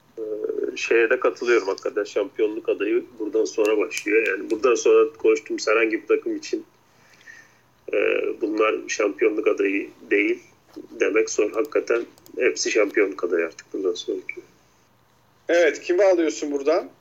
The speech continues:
Speaker 2: Özgün?
Speaker 1: Buradan kimi alalım abi? Ya bu-, buradan da birini almak öyle kolay değil ama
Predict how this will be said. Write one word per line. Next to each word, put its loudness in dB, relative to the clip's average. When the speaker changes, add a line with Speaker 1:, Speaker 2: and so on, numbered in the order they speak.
Speaker 2:
Özgün? -4
Speaker 1:
Buradan -4
kimi -2
alalım 0
abi? 0
Ya 0
bu-, -4
buradan -2
da 0
birini -2
almak 0
öyle 0
kolay 2
değil 0
ama 0